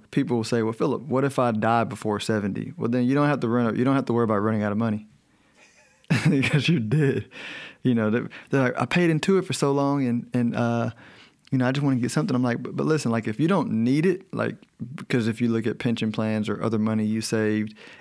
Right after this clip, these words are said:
and you could get more money guaranteed every single month that pays out for the rest of your life."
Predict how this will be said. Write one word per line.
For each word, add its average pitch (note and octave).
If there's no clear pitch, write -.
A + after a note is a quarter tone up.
and A#2+
you C#3
could B2
get C3+
more B2
money B2+
guaranteed A#2+
every A#2+
single A#2
month A#2+
that A2
pays B2
out A#2+
for A#2+
the A2
rest A2+
of A2+
your A2
life." A#2